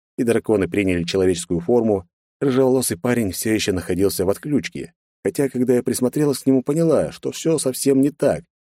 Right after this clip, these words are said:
Несмотря на то, что Синар швырнул этого чудака на землю далеко не нежно,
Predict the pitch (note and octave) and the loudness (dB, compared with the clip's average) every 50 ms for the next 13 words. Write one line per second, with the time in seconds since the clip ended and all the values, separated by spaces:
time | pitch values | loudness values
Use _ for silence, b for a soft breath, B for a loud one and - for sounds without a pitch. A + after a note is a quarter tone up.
0 | _ _ _ _ - G2 G2 - - G2 F2+ F#2 G#2+ G#2 F#2+ F#2+ F2+ E2+ - A#2+ | _ _ _ _ -2 -2 -2 0 0 -2 0 2 2 2 2 0 0 0 2 2
1 | A2+ F#2+ E2 E2+ - - F2+ - - G#2+ A2+ A#2 A2 G2 - - G#2+ G#2 G#2 G#2+ | 2 2 0 -2 -4 -6 -6 -4 -4 -2 0 0 0 0 -2 -2 -2 -2 0 0
2 | A2+ G#2+ G2+ F#2+ E2+ G2 G2 F#2 E2+ - G#2+ F#2 G2 F#2 - G#2+ G2+ G2 G2 F2+ | 2 2 2 4 4 2 2 2 0 -2 0 0 0 0 0 0 0 2 0 0
3 | E2+ G#2 G#2 F#2+ G2 F2 F2+ F#2+ G2 E2+ - G#2 G2 F2+ F2 F#2+ A#2+ C3+ A#2+ F#2 | 0 0 0 2 0 0 0 0 0 0 0 0 0 0 0 0 0 0 0 -2
4 | F#2 D#2 C#2 | -4 -6 -6